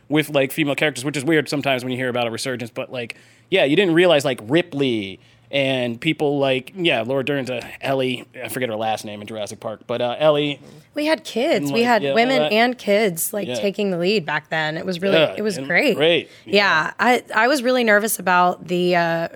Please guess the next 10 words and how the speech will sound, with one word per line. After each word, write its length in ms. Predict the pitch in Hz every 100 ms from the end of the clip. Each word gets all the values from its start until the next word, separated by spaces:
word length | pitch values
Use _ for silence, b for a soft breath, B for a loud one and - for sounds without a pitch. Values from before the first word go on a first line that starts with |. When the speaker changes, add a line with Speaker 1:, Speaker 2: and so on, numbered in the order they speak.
| - -
Speaker 2:
the 120 | 185
re-ups 640 | 170 185 185 180 185 - -
<laughs> 180 | - 262
of 300 | 226 202 190 B B B
Jurassic 380 | 226 208 208 202
Park. 200 | 208 214
I 40 |
was 120 | 233
pleasantly 360 | - 277 285 269
surprised, 720 | 196 185 165 185 277 -